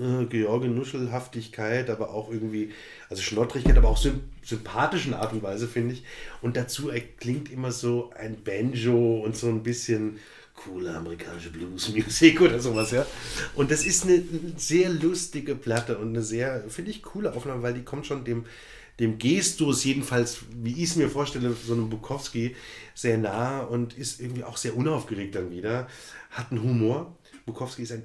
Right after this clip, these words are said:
irrsinnig humorvoller Autor. Bei all dem, wo man ihn auch jetzt bekritteln kann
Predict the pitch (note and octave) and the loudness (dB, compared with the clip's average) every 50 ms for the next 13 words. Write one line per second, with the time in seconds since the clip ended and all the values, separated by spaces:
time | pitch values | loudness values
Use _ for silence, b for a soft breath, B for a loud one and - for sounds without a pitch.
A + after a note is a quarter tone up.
0 | - - F3+ G3 F3+ - - - - C#3 A#2+ A#2+ A#2+ A2+ G#2 G2+ - - - - | -10 -8 -4 -2 -2 -2 -4 -6 -6 -6 -6 -6 -6 -6 -8 -10 -14 -18 -20 -20
1 | _ - - - B2 A#2 A#2 A2 A2 A#2 A2 A2 - - - F2+ F#2 F2 F2 - | _ -20 -16 -10 -8 -6 -6 -4 -4 -4 -6 -8 -8 -10 -10 -8 -8 -10 -12 -16
2 | F2 F2 E2 - - F2+ D#2+ - B B B B B B B B B B B B | -18 -18 -18 -16 -16 -16 -16 -16 B B B B B B B B B B B B
3 | - G#2+ - - A#2 C3 B2+ C3 A#2+ A2+ A#2 A#2 A#2 A#2 A#2 - A2+ - - G2 | -8 -6 -4 -2 -2 -2 -2 -2 -4 -2 -2 -2 0 -2 -2 -2 -4 -6 -8 -8
4 | G#2+ - - A#2 - - - - - - - - C3+ B2 B2+ A#2+ A2+ A2+ A2 A#2 | -10 -10 -8 -10 -10 -10 -14 -20 -20 -14 -10 -8 -6 -4 -4 -4 -4 -4 -4 -6
5 | A2+ | -8